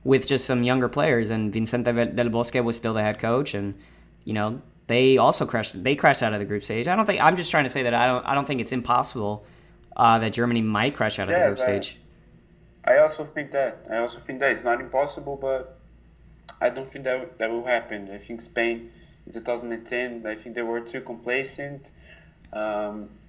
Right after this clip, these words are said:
Speaker 2: yeah, it's something that don't happen ver-, happen very often when a team that plays together for so many years to do what Spain did in twenty fourteen. But I think Germany will probably get out of this group.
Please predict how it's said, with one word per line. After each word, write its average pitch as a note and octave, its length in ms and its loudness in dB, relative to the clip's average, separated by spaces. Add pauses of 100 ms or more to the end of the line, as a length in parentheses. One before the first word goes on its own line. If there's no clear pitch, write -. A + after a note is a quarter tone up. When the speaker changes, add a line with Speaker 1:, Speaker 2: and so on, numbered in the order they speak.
(160)
Speaker 2:
yeah, C3 180 4
it's A2+ 300 0
something C3+ 340 -4
that B2+ 180 -2
don't C3+ 120 -2
happen B2+ 260 -2
ver-, B2 220 -6
happen A#2+ 320 -6
very A#2+ 280 -4
often A2 420 -4
when G#2+ 160 -10
a G#2+ 80 -12
team A#2 340 -12 (460)
that A#2 180 -6
plays A#2+ 240 -4
together A2+ 360 -2
for A2+ 320 -10
so A#2+ 160 -8
many A#2 240 -4
years A#2 360 -6
to A#2 100 -12
do A#2 400 -6
what A2 200 -2
Spain A#2 280 -10
did A#2 240 -8
in G#2+ 100 -10 (220)
twenty A2+ 200 -8
fourteen. A2+ 580 -10 (360)
But A#2 120 -4
I B2 80 -4
think C3+ 220 -10
Germany C3 480 -6
will B2+ 100 -12
probably A#2+ 440 -8
get A2+ 180 -4
out A2 160 -6
of A2 80 -12
this - 160 -20
group. A#2 300 -12